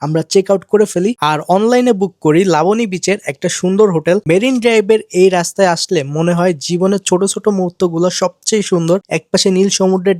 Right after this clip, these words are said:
ঢেউ, আরেক পাশে সবুজ পাহাড়, চোখের সামনে শুধু প্রকৃতির খেলা। তার মধ্যে দেখি এই ভর দুপুরে একজন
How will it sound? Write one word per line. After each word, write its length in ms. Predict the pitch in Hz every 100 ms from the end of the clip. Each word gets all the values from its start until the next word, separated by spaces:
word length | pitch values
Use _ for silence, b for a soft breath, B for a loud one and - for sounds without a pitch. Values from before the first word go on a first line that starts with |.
| -
ঢেউ, 160 | 160 208 - b -
আরেক 180 | 180 226 -
পাশে 160 | 214 226 -
সবুজ 280 | 185 202 - -
পাহাড়, 260 | 160 165 214 -
চোখের 280 | 190 254 240
সামনে 220 | 226 220 208
শুধু 160 | 208 196 -
প্রকৃতির 440 | 185 175 185 208 190
খেলা। 180 | 147 156 180
তার 140 | 165
মধ্যে 240 | 190 214 214
দেখি 340 | 185 170 208 233 _ _ 190
এই 80 | 214
ভর 140 | 202 208 185
দুপুরে 300 | 202 202 202 180
একজন 240 | 156 196